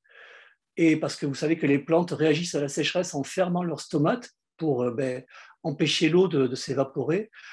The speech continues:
Les mycorhizes permettent de laisser les stomates ouverts, mais tout en allant explorer le volume de sol pour continuer à alimenter la plante, parce que s'ils restaient ouverts sans l'alimenter, effectivement, ça poserait problème. Et donc, on arrive, grâce à ce stratagème,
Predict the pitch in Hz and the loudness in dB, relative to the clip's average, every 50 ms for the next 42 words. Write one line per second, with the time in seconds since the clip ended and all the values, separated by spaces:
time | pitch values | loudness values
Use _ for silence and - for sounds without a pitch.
0 | - - - _ - - 156 170 196 214 214 214 202 214 208 - - 185 165 180 | -20 -20 -20 _ -2 2 4 4 4 2 2 2 0 0 0 0 2 2 2 4
1 | 190 185 185 - 127 139 139 151 190 175 - - - 220 208 196 185 - - - | 4 2 0 0 0 0 2 2 2 0 0 0 0 0 2 2 0 0 -2 0
2 | - 175 175 180 180 180 - - - 208 185 170 147 156 170 190 220 226 - - | 0 2 2 2 0 -2 -6 -12 -8 -6 -6 -2 0 2 2 2 2 0 -4 -10
3 | _ _ - 160 160 180 175 175 - 247 247 240 214 208 190 180 180 180 180 185 | _ _ -4 2 2 2 2 2 0 0 2 2 2 2 2 4 2 2 2 0
4 | 190 - - 185 180 - - - 190 180 185 196 190 180 151 180 180 180 175 165 | -2 -2 -4 -6 -6 -6 -4 0 0 2 4 4 2 2 2 2 2 2 0 -2
5 | 160 156 - - 190 214 214 - - 160 - _ - 190 190 180 - 190 170 190 | -2 -4 -4 -2 -2 -2 -4 -4 -8 -10 -8 _ -4 -2 -2 -2 -4 -4 -2 0
6 | 202 214 220 214 - 147 151 160 165 165 160 160 - 160 156 151 - 165 165 147 | 2 2 2 2 2 0 0 0 0 -4 -4 -2 -2 -2 -2 -2 -2 -6 -6 -6
7 | 127 - - 117 - - 131 - - - - 180 190 170 175 165 170 - 175 175 | -6 -8 -12 -14 -8 -8 -6 -6 -4 -4 0 2 4 6 6 4 4 4 4 4
8 | 170 160 185 180 180 - - 170 160 160 156 151 139 143 139 139 139 - 190 214 | 6 6 4 4 4 2 0 0 2 2 2 2 2 0 -2 -2 2 2 2 2
9 | 233 240 - - - - - - _ _ - 165 160 - 156 156 - 170 147 170 | 2 -2 -8 -16 -20 -20 -20 -20 _ _ -8 -6 -4 -4 -4 -4 -4 -6 -4 -4
10 | 190 185 - 175 156 - 165 151 160 165 175 170 - - - 151 139 131 127 127 | -4 -2 -4 -4 -2 -2 -2 -2 0 -2 -2 -4 -6 -8 -8 -6 -4 -6 -8 -8
11 | 131 - _ _ - - - - - - - - _ _ - 139 135 160 208 240 | -10 -18 _ _ -20 -20 -20 -20 -20 -20 -20 -20 _ _ 0 2 6 6 6 6
12 | 240 208 180 175 185 180 175 185 196 220 208 170 131 123 117 113 120 175 220 214 | 6 4 6 6 6 6 4 4 0 0 0 -2 -2 -2 -2 0 2 2 2 2
13 | - 190 165 - - 156 135 - - - 185 185 - 160 139 135 147 156 202 220 | 2 -2 -2 -2 -4 -8 -8 -6 -4 -4 -4 -2 -2 -4 -2 0 -2 -2 -2 -4